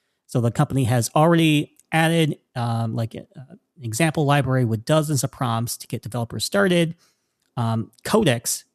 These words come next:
which is Open A I's new model for translating natural, uh, language into code,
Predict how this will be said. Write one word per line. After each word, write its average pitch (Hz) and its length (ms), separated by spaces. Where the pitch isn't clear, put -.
which 127 240
is 123 280
Open 127 220
A 117 120
I's 110 220
new 143 240
model 117 540
for 117 460
translating 117 640
natural, 117 560
uh, 123 260
language 151 540
into 113 160
code, 170 440